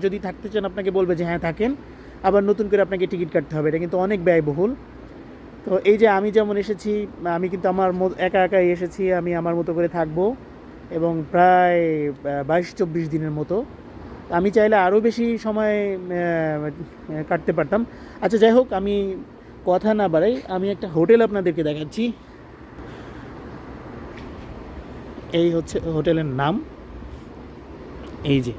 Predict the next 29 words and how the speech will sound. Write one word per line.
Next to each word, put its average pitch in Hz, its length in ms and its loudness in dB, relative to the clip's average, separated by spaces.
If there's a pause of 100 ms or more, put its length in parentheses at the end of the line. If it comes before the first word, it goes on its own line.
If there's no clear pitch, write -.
(100)
আল 160 160 2
হুদা 185 260 6
হোটেল, 135 260 0 (1400)
জওহর 185 400 6 (260)
আল 170 120 -4
হুদা 165 260 -2
হোটেল। 170 360 0
এই 190 180 0
হচ্ছে 185 280 -2
হোটেল, 202 420 2 (460)
আমি 185 200 4
এটার 196 140 2
সেকেন্ড 208 400 2
ফ্লোরে 170 280 6
আছি। 220 340 0 (800)
ভাড়া 196 240 8
শুনলে 233 320 2
খুবই 220 240 4
অবাক 202 160 8
হচ্ছে, 196 160 4
বাংলাদেশি 190 440 -2
টাকায় 202 260 2
মাত্র 214 600 2 (640)
ধরেন 285 420 8
ছয়শো, 262 600 6 (340)
ছয়শো 214 260 4
বিশ, 214 240 0
তিরিশ 220 300 -4
টাকা। 180 300 0